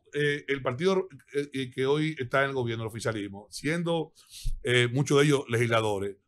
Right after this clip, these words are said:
propiciaban en, en los cambios que hacíamos de la legislación electoral, de que nosotros tuviéramos, eh, que colocar en, en la, en la, en la ley electoral una institución, una figura que tuviera las garras para poder, en, eh,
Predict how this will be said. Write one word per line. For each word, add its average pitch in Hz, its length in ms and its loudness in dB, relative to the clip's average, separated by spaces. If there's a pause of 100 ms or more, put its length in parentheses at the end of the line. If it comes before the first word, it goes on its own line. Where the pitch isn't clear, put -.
(100)
propiciaban 165 880 4
en, 139 260 -4
en 131 100 -4
los 127 140 -2
cambios 165 220 -2
que 160 60 -2
hacíamos 147 320 -2
de 135 100 -2
la 123 120 -2
legislación 123 600 -6 (320)
electoral, 120 600 -2 (300)
de 151 220 2
que 160 160 2
nosotros 180 640 2 (260)
tuviéramos, 190 600 6 (340)
eh, 147 560 0
que 156 140 -6
colocar 143 760 2
en, 127 240 -8
en 127 140 -6
la, 127 180 -4
en 123 140 -4
la, 127 160 -2
en 120 80 -4
la 117 80 4
ley 147 160 2
electoral 139 480 0
una 170 520 0 (360)
institución, 156 720 0
una 170 140 -2
figura 151 440 -4
que 131 120 -6
tuviera 135 240 0
las 143 160 -2
garras 143 380 0
para 123 200 -2
poder, 135 320 0 (460)
en, 202 480 8 (340)
eh, 156 400 0